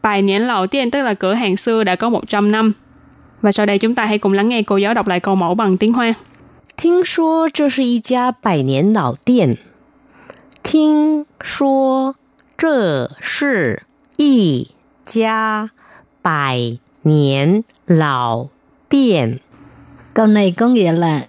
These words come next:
Speaker 3: nghe nói cửa hàng này có một trăm năm rồi. Và câu thứ hai, hàng gì trông có vẻ cổ xưa.
Speaker 2: 难怪看起来古色古香。
Speaker 3: Ờ, Lê Phương xin giải thích câu hai.
Speaker 2: 难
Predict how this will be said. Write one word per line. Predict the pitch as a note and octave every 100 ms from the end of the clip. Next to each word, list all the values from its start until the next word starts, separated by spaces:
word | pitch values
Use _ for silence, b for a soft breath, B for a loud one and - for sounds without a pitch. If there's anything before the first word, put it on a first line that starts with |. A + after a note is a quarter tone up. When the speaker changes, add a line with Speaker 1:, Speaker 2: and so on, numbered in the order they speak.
| _
Speaker 3:
nghe | G#3+ A3+
nói | A3 A3 A#3+ C4+
cửa | F#3
hàng | F#3+ F3+
này | F#3+ F3+ E3
có | G#3
một | B3 A#3+ -
trăm | G#3 G#3
năm | G3+
rồi. | G3+ F#3+ E3 D#3+ B B B B
Và | G3
câu | F3+ G#3+
thứ | B3 B3
hai, | C4 B3 F3 E3+ -
hàng | - G3+ F3+ F#3
gì | F3+ E3
trông | G#3+ G#3
có | A#3+
vẻ | A#3 F#3+ D3+ E3
cổ | G3+ F3+
xưa. | - A3 A3+ G3+ - _ _ b b b
Speaker 2:
难 | G#3 F#3+ D3+ E3 C4+
怪 | A4+ G#4
看 | - C#4+ A3
起 | -
来 | E3 F3+
古 | - D#3+ C3+
色 | - - F4+
古 | - C3+
香。 | C3 - E3 D#3 D#3+ B B B B B B
Speaker 3:
Ờ, | F#3 F3+
Lê | F#3 F#3+
Phương | - B3+ B3+
xin | B3+ A#3
giải | F#3
thích | C4 -
câu | A#3 G3+
hai. | A3+ A#3 G#3 - B - _ _ B B -
Speaker 2:
难 | E3+ E3 D#3 D3+ D#3 F#3+